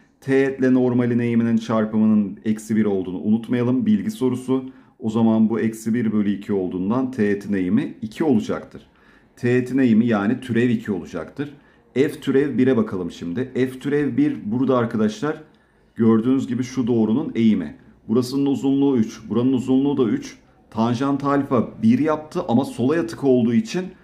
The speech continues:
türev negatiftir. Doğrunun eğimi sola yatıksa eksi bir olur. F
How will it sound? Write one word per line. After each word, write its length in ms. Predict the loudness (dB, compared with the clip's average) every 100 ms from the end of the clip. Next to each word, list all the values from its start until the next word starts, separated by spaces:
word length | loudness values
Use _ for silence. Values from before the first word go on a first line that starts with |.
| _ _ -10
türev 460 | 0 2 2 2
negatiftir. 680 | 2 2 -2 -4 -6 -4 0
Doğrunun 380 | 0 2 4 4
eğimi 240 | 4 2
sola 240 | 0 -2 -2
yatıksa 380 | -2 -6 -10 -10
eksi 280 | -10 -6
bir 80 | -2
olur. 220 | 0 -2 -6 -16 -20 _ -2
F 140 | 0